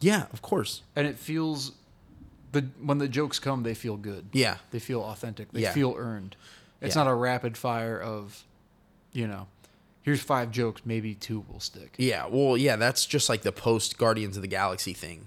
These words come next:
Speaker 1: where, like, they're, before that, it's like, after the Ga-, Guardians of the Galaxy, that, that's when all the Marvel movies just became like, "Oh, this has to be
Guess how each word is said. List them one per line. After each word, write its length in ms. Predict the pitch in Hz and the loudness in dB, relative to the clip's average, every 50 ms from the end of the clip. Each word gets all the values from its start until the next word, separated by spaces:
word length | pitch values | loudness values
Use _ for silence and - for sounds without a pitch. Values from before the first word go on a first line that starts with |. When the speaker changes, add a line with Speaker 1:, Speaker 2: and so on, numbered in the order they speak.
| - - | -12 -4
Speaker 1:
where, 160 | - 131 135 123 | 0 4 4 4
like, 340 | 117 110 101 98 95 - - | 4 4 0 0 -2 -2 0
they're, 200 | 120 120 120 - | 2 2 2 2
before 460 | - 123 113 127 - - 175 196 190 175 | -2 -4 -6 -6 -4 2 4 6 6 8
that, 220 | 185 196 185 - | 6 4 4 2
it's 160 | - - - | -2 -2 0
like, 280 | 117 110 107 92 - - - - _ _ _ _ _ _ _ - - _ _ _ _ _ _ _ _ _ _ _ _ _ _ _ - | 0 0 0 -2 -4 -14 -20 -20 _ _ _ _ _ _ _ -20 -20 _ _ _ _ _ _ _ _ _ _ _ _ _ _ _ 4
after 260 | 135 156 151 - 165 | 4 4 4 4 2
the 80 | 151 131 | 2 4
Ga-, 240 | 143 139 135 - 127 | 4 2 2 2 2
Guardians 300 | 123 135 139 143 139 131 | 4 4 4 2 0 -4
of 20 | 123 | -4
the 40 | 117 | -2
Galaxy, 420 | 120 113 117 123 123 - - 131 113 | 0 0 0 0 0 0 -2 -2 0
that, 260 | 107 101 90 - 117 | 0 -2 -2 0 2
that's 220 | 127 123 123 - - | 2 2 2 2 0
when 240 | 135 127 120 117 - - | -2 -2 -2 -4 -6 -2
all 340 | - 113 113 110 113 117 113 | 2 4 4 6 6 6 4
the 80 | 113 113 | 4 2
Marvel 340 | 113 110 107 110 107 110 113 | 0 2 2 2 2 0 -2
movies 360 | 117 117 117 120 123 113 104 | -2 -2 -2 -2 -2 -2 -4
just 220 | 107 107 98 - - | -4 -4 -4 -4 -4
became 360 | 107 - - 107 104 104 101 | -6 -8 -6 -6 -6 -6 -4
like, 260 | 92 90 87 - - _ _ _ _ _ - _ _ _ _ _ - | -4 -4 -6 -8 -10 _ _ _ _ _ -20 _ _ _ _ _ 2
"Oh, 140 | 120 120 | 4 4
this 180 | 113 120 113 - | 4 2 2 2
has 240 | 113 123 131 131 - | 2 2 2 2 0
to 80 | 143 | -2
be 280 | 123 120 123 120 107 | -2 -2 -2 -2 -4